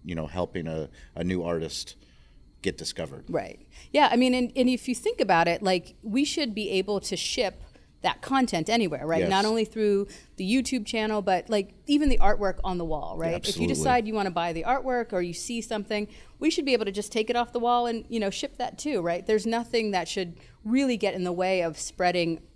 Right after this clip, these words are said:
Speaker 2: art, politics, you know, like, the, um, the engagement that we get is something that I think you're right. We could really be building on even more.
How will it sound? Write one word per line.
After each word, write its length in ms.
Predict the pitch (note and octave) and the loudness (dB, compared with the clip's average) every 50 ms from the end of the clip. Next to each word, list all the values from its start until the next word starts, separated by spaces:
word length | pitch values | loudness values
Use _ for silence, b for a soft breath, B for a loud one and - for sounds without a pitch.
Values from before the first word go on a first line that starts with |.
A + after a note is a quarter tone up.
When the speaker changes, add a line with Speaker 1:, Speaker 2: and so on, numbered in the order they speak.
| - - | -8 -2
Speaker 2:
art, 520 | G3 G3+ G3 F#3+ G3 F#3+ - - - - b b b b b _ | 2 4 4 4 4 2 0 -6 -14 -18 b b b b b _
politics, 880 | - - - A3 A3 G#3 G3+ G3 - G#3+ G3+ G3 F#3+ F#3 F#3 - - - | -12 -2 2 2 4 4 2 0 0 0 2 2 2 0 -2 -8 -12 -6
you 100 | A3 G3+ | -6 -4
know, 260 | F3+ F3 E3 D#3+ D#3 E3 | -4 -2 -2 -2 -2 -2
like, 440 | E3+ E3 E3 E3 - - B B B B B - | 0 0 0 -2 -4 -8 B B B B B -8
the, 220 | A3 G#3+ G3+ G3 | -6 0 2 2
um, 380 | F3 F3 E3+ E3+ E3+ F3 - G3 | 2 2 0 -2 -2 -4 -6 -6
the 160 | G3 G#3+ G#3+ | -6 -2 0
engagement 640 | A3 G#3 F#3+ G#3 G3 G3 A3 G#3+ - B3 A#3+ A#3+ A#3 | 0 0 2 4 4 4 4 2 -2 -2 -2 -2 -2
that 140 | B3 A3 - A#3+ | -4 -6 -4 -4
we 120 | A#3+ A3+ | -6 -4
get 340 | G3+ A3+ A3+ A#3 A#3 A3+ - - - - | -2 0 0 0 -2 -4 -8 -16 -10 -4
is 200 | F#3+ F#3+ F3+ - | -4 -4 -2 -2
something 360 | - A3 G3 - F#3+ F3+ F3 | -2 -2 -2 -2 -4 -4 -4
that 100 | E3 - | -4 -6
I 60 | F3 | -6
think 240 | - F#3+ F3+ D#3+ - | -6 -8 -8 -8 -8
you're 80 | F3 | -8
right. 180 | D#3+ C#3 A#2+ - | -8 -8 -6 -4
We 100 | F#3+ F#3+ | -4 -4
could 180 | - - G3 F3+ | -4 -6 -8 -8
really 420 | F3 F3 F3+ F#3+ G#3 G#3 F#3+ F#3+ | -10 -10 -8 -6 -6 -6 -4 -4
be 140 | F3+ F3 E3 | -4 -4 -4
building 360 | D#3+ E3 D#3+ D#3 D#3 D#3 D3+ D3+ | -2 -2 -2 -2 -2 -4 -6 -6
on 260 | D3 C#3+ D3 C#3+ - | -8 -8 -8 -10 -10
even 280 | - F3 D#3+ D#3+ D3 D3+ | -8 -8 -8 -6 -6 -6
more. 320 | D3 B2+ F2+ F2+ F3+ E3 | -6 -8 -8 -10 -12 -14